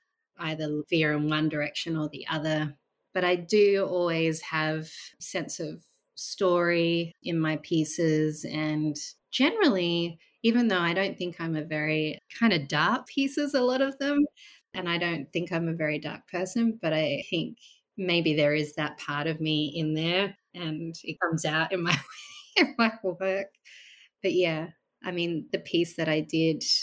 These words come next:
with Heather, and she was pregnant at the time, and it was called Before You Had a Name. And I invited a dear friend of mine, her name's Sarah Van Patten,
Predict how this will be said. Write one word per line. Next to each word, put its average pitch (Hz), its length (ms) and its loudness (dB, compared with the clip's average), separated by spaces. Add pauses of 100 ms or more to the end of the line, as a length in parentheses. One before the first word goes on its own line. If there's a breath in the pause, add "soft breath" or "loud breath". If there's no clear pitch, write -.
(140)
with 165 280 0
Heather, 165 580 0 (240)
and 165 460 0
she 170 220 0
was 170 180 4
pregnant 170 460 0
at 156 80 -10
the 165 80 -6
time, 160 600 0
and 151 320 -2 (220)
it 208 60 -4
was 175 140 -6
called - 360 -6
Before 180 300 0
You 170 100 4
Had 165 160 -2
a 160 60 2
Name. 156 500 0 (380)
And 170 720 0
I 185 640 -2 (140)
invited 175 1000 2 (220)
a 175 160 -2
dear 180 440 -2
friend 170 340 0
of 170 100 0
mine, 160 520 0
her 175 120 -10
name's 160 320 -4
Sarah 156 360 2
Van 156 240 -2
Patten, 156 560 -4